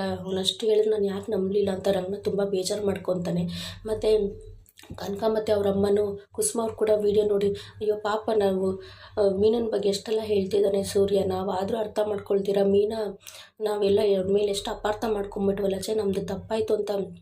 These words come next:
ಬೇಜಾರು ಮಾಡ್ಕೊಂಡು ನೋಡ್ದ ಕಾಗೆ ಸುಬ್ಬ ಏನೇನು ಮಾಡಿದ್ದಾನೆ ಅಂತ ಅಮ್ಮ. ಇವ್ನಿಗೆ ಹೇಳಿದ್ರು ಸೇರ್ತಾನೆ. ನೋಡ್ದ ಕೊನೆಗೆ ಇವ್ನಿಗೂ ಒಂದು ಗತಿ ಕಾಣಿಸ್ತಾನೆ ಅವನು ಅಂತ ಕನಕ ಹೇಳ್ತಾಳೆ. ಈ ಕಡೆ,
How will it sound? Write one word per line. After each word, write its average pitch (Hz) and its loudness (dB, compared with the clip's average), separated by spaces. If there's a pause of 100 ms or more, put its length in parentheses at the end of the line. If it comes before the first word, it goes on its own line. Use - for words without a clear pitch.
(480)
ಬೇಜಾರು 208 0
ಮಾಡ್ಕೊಂಡು 202 -2
ನೋಡ್ದ 208 -2
ಕಾಗೆ 202 -6
ಸುಬ್ಬ 208 -2
ಏನೇನು 202 0
ಮಾಡಿದ್ದಾನೆ 196 0
ಅಂತ 190 -4
ಅಮ್ಮ. 175 -2 (440)
ಇವ್ನಿಗೆ 202 4
ಹೇಳಿದ್ರು 220 2
ಸೇರ್ತಾನೆ. 208 -2
ನೋಡ್ದ 214 2
ಕೊನೆಗೆ 208 2
ಇವ್ನಿಗೂ 220 2
ಒಂದು 208 2
ಗತಿ 196 0
ಕಾಣಿಸ್ತಾನೆ 208 0
ಅವನು 196 2
ಅಂತ 196 -2
ಕನಕ 196 -4
ಹೇಳ್ತಾಳೆ. 196 -4 (960)
ಈ - -20
ಕಡೆ, 214 -6